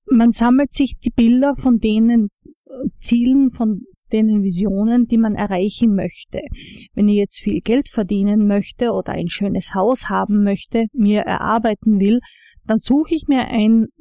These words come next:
Bild von einem Haus, das genau so ausschaut, dass das aussagt, wie mein zukünftiges, mein Traumhaus sein soll. Und das gebe ich auf dieses Vision Board.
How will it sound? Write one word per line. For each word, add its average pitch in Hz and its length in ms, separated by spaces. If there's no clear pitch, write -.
Bild 294 280
von 220 220
einem 208 300
Haus, 226 480
das 226 280
genau 214 560
so 240 500
ausschaut, 226 640
dass 226 200
das 220 240
aussagt, 220 720
wie 226 420
mein 220 400
zukünftiges, 254 960
mein 190 260
Traumhaus 202 580
sein 208 260
soll. - 220
Und 202 200
das 226 200
gebe 247 200
ich - 120
auf 226 100
dieses 226 380
Vision 208 300
Board. - 260